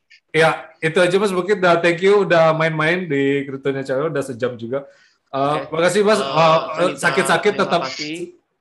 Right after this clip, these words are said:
Speaker 1: Ya, sakit-sakit tetap main di Crypto Watch, eh, di Crypto, eh, di Kriptonya Channel kan. Maksudnya, ah, nggak enak juga
Speaker 2: Oke,
Speaker 1: tadi.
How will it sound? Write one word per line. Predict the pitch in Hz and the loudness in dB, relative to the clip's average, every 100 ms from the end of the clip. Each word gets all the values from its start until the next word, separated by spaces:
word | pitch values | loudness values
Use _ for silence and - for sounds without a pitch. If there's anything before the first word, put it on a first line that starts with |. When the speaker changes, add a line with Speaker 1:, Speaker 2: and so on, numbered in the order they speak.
| _ 151 | _ -2
Speaker 1:
Ya, | 147 143 | 0 0
sakit-sakit | 156 151 170 180 196 196 | -2 -2 0 0 0 0
tetap | 196 180 175 160 | 0 0 0 0
main | 165 175 180 175 | 0 2 0 2
di | 170 160 | 2 0
Crypto | 160 160 | -4 -2
Watch, | 160 165 165 - | 0 0 -2 -2
eh, | 143 | -2
di | 147 156 151 | -2 -4 -4
Crypto, | 151 147 151 151 151 156 | -8 -6 -4 -2 -2 -4
eh, | 147 151 131 | -6 -10 -12
di | 147 147 | -14 -10
Kriptonya | 143 139 143 147 143 | -8 -6 -4 -4 -4
Channel | 139 147 | -4 -4
kan. | 143 151 | -6 -8
Maksudnya, | 135 127 135 147 | -10 -10 -4 -4
ah, | 135 131 127 127 127 135 135 | -4 -4 -2 -2 -4 -8 -16
nggak | 135 107 120 | -18 -12 -8
enak | 120 127 | -6 -6
juga | 117 135 | -4 -4
Speaker 2:
Oke, | 131 | -4
Speaker 1:
tadi. | 143 | -6